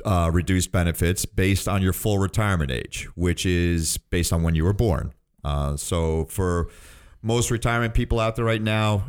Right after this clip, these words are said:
um, if you were born between nineteen forty-three and nineteen fifty-four, your full retirement age is sixty-six. Full retirement age, meaning that's the, um,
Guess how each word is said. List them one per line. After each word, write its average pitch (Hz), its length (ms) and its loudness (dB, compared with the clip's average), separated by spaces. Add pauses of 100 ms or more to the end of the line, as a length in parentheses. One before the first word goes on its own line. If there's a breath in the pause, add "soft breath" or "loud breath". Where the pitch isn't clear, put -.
um, 92 580 2
if - 100 -8
you 101 80 4
were 98 80 4
born 98 220 0
between 95 320 -2
nineteen 95 340 -2
forty-three 98 560 -2
and 92 100 -6
nineteen 90 260 -8
fifty-four, 107 960 -6
your 87 180 -2
full 98 280 -2
retirement 92 480 2
age 87 180 2
is 82 100 0
sixty-six. - 840 -2 (320)
Full 92 160 0
retirement 90 640 2
age, 90 280 2
meaning 87 300 2
that's 82 220 0
the, 82 400 2 (160)
um, 76 500 0